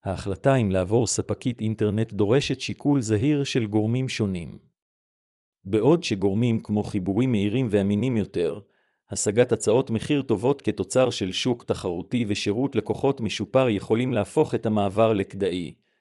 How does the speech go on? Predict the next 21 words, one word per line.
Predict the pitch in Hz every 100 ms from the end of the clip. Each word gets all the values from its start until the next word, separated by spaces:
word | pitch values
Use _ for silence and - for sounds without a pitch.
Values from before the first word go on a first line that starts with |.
| _ -
עמלות | 95 131 147
סיום | - 113 131 135 -
מוקדם | 104 - 117 156 123
ואפשרויות | 110 - 98 104 135 -
ספק | 107 - 139 139
מוגבלות | 117 98 92 110 139 139
לא | 131 151
שווים | - 117 120 127
מעבר | 117 139 135 117
לדעתנו. | 104 104 95 90 71 67 - _ _ _ _ _ _ _ _ -
בישראל, | 101 92 - 98 104 104 104 - _ _
הוט | - 117 113 _ _ -
בולטת | 107 110 139 123
כספקית | - 104 101 - - 143 143
אינטרנט | 113 107 104 113 113
מובילה, | 110 92 113 120 90 - _ _ _
המציעה | - 104 - 110 135
מגוון | 143 95 98 131
יתרונות | 127 - 101 127 160
ללקוחות | 123 110 - 101 147 147
פוטנציאליים. | - - 117 107 110 98 90 64 58